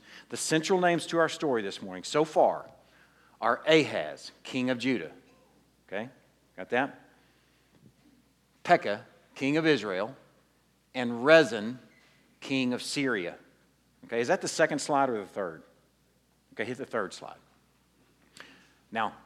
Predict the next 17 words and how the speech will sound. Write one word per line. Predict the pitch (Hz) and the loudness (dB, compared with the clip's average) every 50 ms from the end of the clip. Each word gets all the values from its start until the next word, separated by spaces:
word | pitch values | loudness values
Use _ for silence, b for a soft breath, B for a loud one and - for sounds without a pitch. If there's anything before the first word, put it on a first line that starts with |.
| _ _ _ _ _ _ _ _ _ _ _ | _ _ _ _ _ _ _ _ _ _ _
here's | - 160 160 170 175 165 156 - | 2 6 6 8 8 6 4 0
the | 139 147 | -6 -6
problem. | - - 160 143 135 120 95 95 85 80 - - - - _ _ _ _ _ _ _ _ _ _ _ _ _ - - | 2 6 10 10 10 10 8 2 -6 -10 -14 -20 -20 -20 _ _ _ _ _ _ _ _ _ _ _ _ _ -20 -14
Okay, | - 95 | -12 -10
this | 92 95 113 - - | -8 -8 -8 -8 -8
is | 143 131 131 | -8 -8 -8
the | 143 | -10
story. | - - - - 180 165 143 120 92 85 82 80 - - - _ _ b b b b b b b b | -10 -10 -4 0 0 2 2 2 0 -4 -6 -10 -14 -20 -20 _ _ b b b b b b b b
These | 101 101 151 190 214 196 - | -2 2 4 4 4 2 0
two | - - 185 175 | 0 0 2 2
guys | 151 120 143 131 127 120 117 120 120 120 - - - | 4 4 4 4 4 4 2 2 0 0 -4 -4 -4
are | 120 120 | -4 -2
gonna | 117 131 131 123 | 0 0 0 0
team | 120 - - 143 147 139 135 123 | -2 -6 -4 -2 0 2 2 2
up | 117 107 104 - - - - | 2 2 2 0 -4 -8 -8
on | 110 107 104 104 | -6 -4 -4 -2
Ahaz. | 110 113 110 90 87 82 78 76 - - - | -4 -4 -4 -6 -8 -12 -14 -14 -16 -20 -20